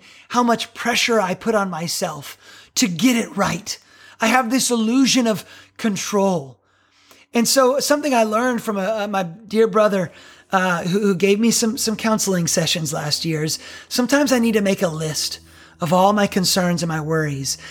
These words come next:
and then categorize them. What are the things that I control on one side? And what are the things I can influence on the other side?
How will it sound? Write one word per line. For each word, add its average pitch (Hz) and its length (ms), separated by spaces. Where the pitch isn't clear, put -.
and 214 140
then 208 140
categorize 160 720
them. 143 300
What 175 220
are 240 80
the 254 140
things 226 460
that 214 100
I 208 80
control 226 840
on 175 200
one 165 180
side? 156 460
And 202 140
what 208 160
are 220 60
the 233 120
things 208 300
I 175 100
can 185 260
influence 180 580
on 160 160
the 160 140
other 147 220
side? 131 500